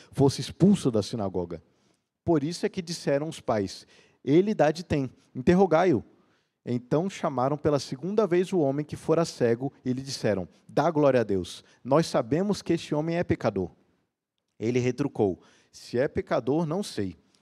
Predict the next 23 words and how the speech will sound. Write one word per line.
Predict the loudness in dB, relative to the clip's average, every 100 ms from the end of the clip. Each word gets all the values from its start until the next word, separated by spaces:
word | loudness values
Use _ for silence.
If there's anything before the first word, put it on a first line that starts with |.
| -10
Uma | -6 -6
coisa | -2 -2 -2 -6
sei: | -8 -10 -12 _ _ -6
eu | -2 0
era | -2 -6
cego | -8 -4 -2 -4 -12 _ _ -8
e | -8
agora | -4 -4 -4
vejo." | -4 -6 -6 -14 _ _ _ _ _ _ _ _ _
Perguntaram-lhes, | 0 0 -2 -2 -2 -2 -8
pois: | -6 -6 -6 -12 -20 _ _ _
"Que | -8 -6
te | -4
fez | 0 0 2
ele? | -2 -4 -8 _ _
Como | 0 2 2
te | -4
abriu | 0 2 2
os | 0
olhos?" | 0 0 -4 -14 -20 _ _ _ _ _
Ele | 0 2 2
lhes | -2 -2
respondeu: | -4 -2 -4 0 0 -2